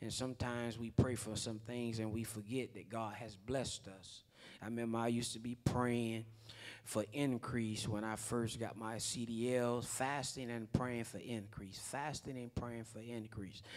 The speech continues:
fasting and praying for increase. And sometimes as you continue to walk and, and showing God that you won't be wavered, you won't stumble, you know, we're gonna have days where we are going through certain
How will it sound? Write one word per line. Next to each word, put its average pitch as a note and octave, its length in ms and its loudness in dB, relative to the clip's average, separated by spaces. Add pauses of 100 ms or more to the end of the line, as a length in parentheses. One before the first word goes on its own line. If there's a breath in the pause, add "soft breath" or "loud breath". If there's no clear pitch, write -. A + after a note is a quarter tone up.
(160 loud breath)
fasting D3 640 -2
and A2 140 -4
praying A2 320 -2
for A2 140 -6
increase. G#2 760 -2 (340 loud breath)
And A2+ 120 6
sometimes B2+ 960 4
as B2 240 2
you A#2 120 2
continue C3 460 2
to A2+ 160 0
walk A#2+ 600 4 (380 loud breath)
and, G#2+ 260 0
and G#2 140 0
showing B2 420 4
God A#2 260 2
that G#2+ 180 -2
you A#2 80 2
won't G#2+ 320 0
be G#2+ 140 -2
wavered, A#2 680 0
you A2 120 -4
won't A2 300 -2
stumble, A#2+ 800 2 (200 loud breath)
you A#2+ 80 -2
know, A2+ 120 2
we're A2+ 180 8
gonna A2 180 0
have A2+ 340 -6
days C#3 360 2
where A#2 80 -2
we A2+ 140 -4
are G#2+ 80 -4
going C#3+ 400 2
through A2 300 -4
certain A#2 540 -4